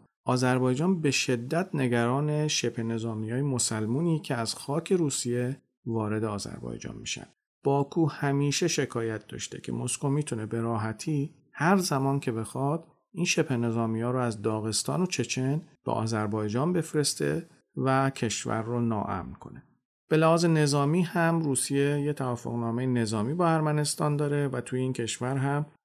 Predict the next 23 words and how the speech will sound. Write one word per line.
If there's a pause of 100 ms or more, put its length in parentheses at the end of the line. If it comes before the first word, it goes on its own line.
نیرو
داره. (200)
طبق
توافقنامه
نظامی
ارمنستان
و
روسیه، (220)
روسیه
می‌تونه
هر
زمان
که
بخواد (160)
نیروهاش
رو
به
مرزهای
ارمنستان
با
آذربایجان (300)
اعزام
بکنه.